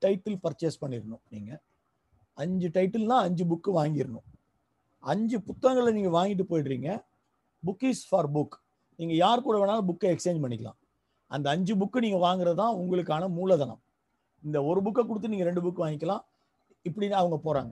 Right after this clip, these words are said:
நானூறு ரூபா ஒரு புக்குனா, அதை கொடுத்து நீங்க ரெண்டு இருநூறு ரூபா புக்கு எடுத்துக்கலாம். இப்படி அவங்களுடைய எக்ஸ்சேஞ்ச் இது இருக்கு. அந்த அளவுக்கு நம்ம போக முடியுமா, நாகராஜ் ஆதரிப்பாரான்னு நமக்கு தெரியாது.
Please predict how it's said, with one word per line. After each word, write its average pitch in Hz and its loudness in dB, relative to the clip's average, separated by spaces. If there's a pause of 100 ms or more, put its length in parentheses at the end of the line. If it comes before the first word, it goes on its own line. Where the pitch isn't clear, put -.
நானூறு 165 0
ரூபா 185 6
ஒரு 151 2
புக்குனா, 151 -4 (280)
அதை 160 2
கொடுத்து 196 -2
நீங்க 185 0
ரெண்டு 185 2
இருநூறு 190 4
ரூபா 170 4
புக்கு 160 -2 (600)
எடுத்துக்கலாம். 135 -2 (100)
இப்படி 185 -4
அவங்களுடைய 180 0
எக்ஸ்சேஞ்ச் 175 -2
இது 143 0
இருக்கு. 156 -4 (320)
அந்த 160 -2
அளவுக்கு 196 2
நம்ம 170 -2
போக 190 -2
முடியுமா, 175 -2
நாகராஜ் 160 0
ஆதரிப்பாரான்னு 143 0
நமக்கு 123 -6
தெரியாது. 135 -6